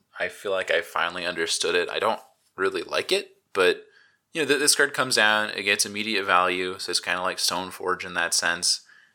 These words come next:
Uh, if you deal with all the hammer stuff, this is still gonna grow eventually to a reasonable size. Like, if this thing's a four four, it,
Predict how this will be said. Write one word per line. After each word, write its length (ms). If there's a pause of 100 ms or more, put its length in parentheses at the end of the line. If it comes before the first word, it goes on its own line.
(240)
Uh, 360
if 180
you 300
deal 280
with 160
all 140
the 80
hammer 320
stuff, 540
this 180
is 60
still 200
gonna 200
grow 600
eventually 520
to 280
a 40 (340)
reasonable 460
size. 440
Like, 200 (340)
if 80
this 140
thing's 200
a 60
four 320
four, 340
it, 120